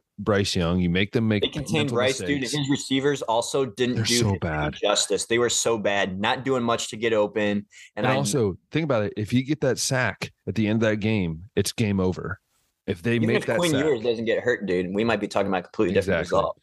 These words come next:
Speaker 1: So anyways, we'll talk about Bryce Young near the end of the show, but I just wanna mention that because I'm tired of getting, like, you know, the whole, like, Ben's bias. I'm never, I've, I've always will be a
Speaker 2: I,
Speaker 1: Ohio
Speaker 2: the
Speaker 1: State
Speaker 2: Florida
Speaker 1: fan.
Speaker 2: fan, got C J number one too.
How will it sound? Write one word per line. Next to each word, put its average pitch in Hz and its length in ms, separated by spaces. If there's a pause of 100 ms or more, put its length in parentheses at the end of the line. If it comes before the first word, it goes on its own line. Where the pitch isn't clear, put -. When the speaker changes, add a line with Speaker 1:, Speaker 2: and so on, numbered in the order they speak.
Speaker 1:
So 135 200
anyways, 143 460 (180)
we'll 135 200
talk 147 180
about 127 180
Bryce 113 240
Young 104 200
near 98 140
the 90 120
end 95 100
of 90 60
the 92 80
show, 95 200
but 80 140
I 110 60
just 117 100
wanna 113 160
mention 104 280
that 131 180
because 104 200
I'm 101 120
tired 104 240
of 95 100
getting, 101 220
like, 90 240
you 104 100
know, 90 140
the 92 160
whole, 98 240
like, 90 260
Ben's 95 320
bias. 87 400
I'm 104 260
never, 110 360
I've, 98 180 (160)
I've 104 140
always 123 320
will 98 80
be 98 100
a 92 60
Speaker 2:
I, - 20
Speaker 1:
Ohio 139 180
Speaker 2:
the 135 100
Speaker 1:
State - 80
Speaker 2:
Florida 123 220
Speaker 1:
fan. 110 280
Speaker 2:
fan, - 20
got 104 180
C 110 200
J 101 140
number 98 260
one 95 260
too. 92 380